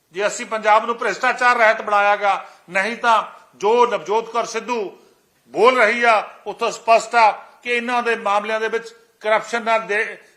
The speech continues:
ਪੈਸੇ ਦੇ ਕੇ ਅਹੁਦੇ ਲਏ ਜਾਂਦੇ ਸੀ, ਫਿਰ ਉਹ ਪੈਸੇ ਪੂਰੇ ਕੀਤੇ ਜਾਂਦੇ ਸੀ ਔਰ ਲੋਕਾਂ ਦੀ ਲੁੱਟ ਖਸੁੱਟ ਕੀਤੀ ਜਾਂਦੀ ਸੀ।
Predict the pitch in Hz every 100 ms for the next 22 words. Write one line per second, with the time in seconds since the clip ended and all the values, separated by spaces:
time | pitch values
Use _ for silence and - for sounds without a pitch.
0 | _ - 214 214 240 202 214 220 262 294
1 | 302 - - _ - 196 226 220 220 226
2 | 226 220 233 220 294 277 - _ 226 240
3 | 233 208 196 233 220 220 - 208 226 220
4 | 220 233 - 269 269 _ _ 202 208 214
5 | 214 220 220 208 190 - 233 247 - _
6 | 226 233 233 208 208 202 196 185